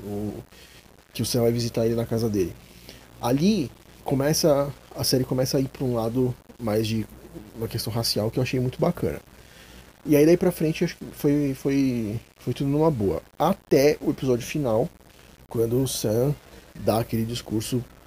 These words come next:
aquela cena, puta, eu achei muito, muito ridículo. É, não o que ele tá falando, mas o momento, assim, o jeito que ele foi filmado. Que ele dá aquele discurso, ele, ele acabou, ele,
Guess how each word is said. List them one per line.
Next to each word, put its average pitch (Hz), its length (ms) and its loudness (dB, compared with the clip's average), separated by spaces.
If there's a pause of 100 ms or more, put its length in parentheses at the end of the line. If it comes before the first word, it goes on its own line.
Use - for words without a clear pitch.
(160)
aquela 113 260 2
cena, 113 280 0
puta, 113 280 -4
eu 92 240 -4
achei 123 220 0
muito, 117 340 0 (120)
muito 117 360 -4
ridículo. 95 520 -4 (300)
É, 95 520 -2
não 160 180 6
o 214 40 4
que - 80 4
ele 185 80 6
tá 190 100 2
falando, 117 380 2
mas 117 180 0
o 131 40 2
momento, 131 380 2
assim, - 160 -4
o - 20 0
jeito 127 240 0
que - 100 -2
ele 135 60 0
foi 135 120 -4
filmado. 95 380 -6 (760)
Que 113 100 -2
ele 110 80 2
dá 110 80 4
aquele 120 240 0
discurso, 123 760 -2 (140)
ele, 165 160 -2 (200)
ele 185 120 4
acabou, 180 340 -2
ele, - 100 -2